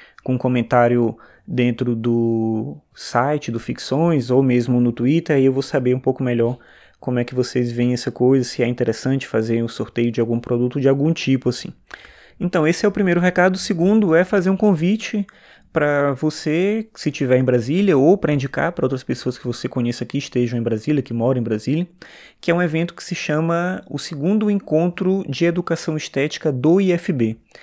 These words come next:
É um encontro realizado por um grupo de pesquisa do qual participo, um grupo chamado Interface, que é de pesquisa interdisciplinar em filosofia e cultura,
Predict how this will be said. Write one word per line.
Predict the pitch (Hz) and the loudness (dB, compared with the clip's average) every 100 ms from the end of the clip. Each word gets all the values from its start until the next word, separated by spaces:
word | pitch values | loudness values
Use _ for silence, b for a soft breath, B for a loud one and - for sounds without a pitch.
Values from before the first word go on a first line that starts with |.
| B B - | B B -2
É | |
um | 131 | 0
encontro | 143 143 139 131 | 2 0 0 2
realizado | 139 131 131 131 131 _ - | 2 4 4 4 0 _ 0
por | 160 175 | 4 4
um | |
grupo | 160 156 156 | 4 2 0
de | 139 | 0
pesquisa | 135 - 139 135 | -2 0 -2 0
do | 135 | 0
qual | - 131 | 4 4
participo, | 131 113 - - 160 202 - | 6 0 -4 -6 -2 -2 -2
um | 175 | -4
grupo | 135 131 - | -2 -2 -4
chamado | - 120 120 | -6 -2 0
Interface, | 151 143 120 - 127 202 - - | -2 -2 -6 -2 -2 -2 -6 -6
que | 123 | -4
é | |
de | 120 | -4
pesquisa | - 110 - 123 117 113 - b b b | -4 -4 -2 -2 0 -2 -4 b b b
interdisciplinar | 147 156 143 135 - 135 131 120 120 | -4 -2 -2 -4 -4 -2 0 0 0
em | 127 | -2
filosofia | - 123 117 - 147 | -2 -2 -4 -4 -4
e | |
cultura, | - 120 - 135 175 | -2 -6 0 2 2